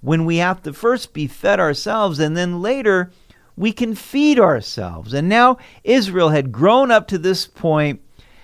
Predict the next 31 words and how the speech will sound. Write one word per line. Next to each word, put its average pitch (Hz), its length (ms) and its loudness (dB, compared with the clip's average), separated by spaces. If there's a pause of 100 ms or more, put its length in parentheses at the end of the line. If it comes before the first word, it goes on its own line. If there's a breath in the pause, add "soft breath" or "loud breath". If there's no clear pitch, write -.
(120 soft breath)
They 135 140 0
had 151 140 2
been 139 180 0
fed 208 500 2
by 147 160 6
the 147 140 2
Lord 185 400 2
in 139 60 -4
the 127 100 -2
wilderness 190 640 -2
for - 220 -8
forty 190 420 0
years, 156 380 0
but 123 160 -6
now 160 760 0 (280 soft breath)
they 123 100 -4
were 120 240 -2
maturing 165 800 -2
as 113 200 -6
a 123 60 -2
nation 123 800 -2 (460 soft breath)
and 107 340 -10
could 101 220 -8
feed 214 380 -4
themselves 139 800 0
on 117 240 -8
the 98 100 -10
fruit 139 560 -2
of 117 160 -10
the 120 100 -4
land. 92 400 -10